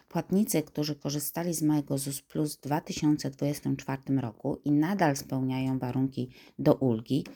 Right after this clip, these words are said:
i w dalszym ciągu zamierzają z niej korzystać, nie muszą ponownie składać zgłoszenia. Mały zus plus umożliwia przedsiębiorcom płacenia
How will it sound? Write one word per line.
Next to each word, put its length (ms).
i 60
w 80
dalszym 500
ciągu 380
zamierzają 560
z 80
niej 120
korzystać, 680
nie 140
muszą 340
ponownie 480
składać 640
zgłoszenia. 680
Mały 280
zus 220
plus 420
umożliwia 640
przedsiębiorcom 960
płacenia 580